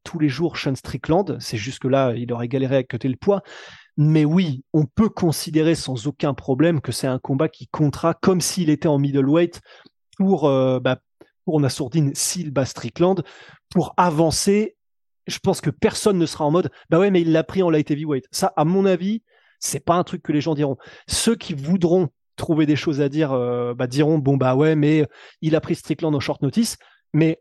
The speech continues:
à ces gens-là, je dirais aussi, « Bah ouais, c'est vrai, en termes de préparation. »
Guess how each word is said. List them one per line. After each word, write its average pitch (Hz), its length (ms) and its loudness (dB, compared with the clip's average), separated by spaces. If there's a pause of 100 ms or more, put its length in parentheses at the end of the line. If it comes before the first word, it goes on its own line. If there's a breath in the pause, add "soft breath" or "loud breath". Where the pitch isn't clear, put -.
à 151 80 2
ces 156 180 0
gens-là, 147 300 2
je 135 80 -4
dirais 131 240 0
aussi, « 139 360 -2
Bah 123 260 -4
ouais, 151 260 2
c'est - 220 -2
vrai, 127 420 0
en 143 80 -6
termes 131 200 -4
de 135 80 0
préparation. » 135 680 -2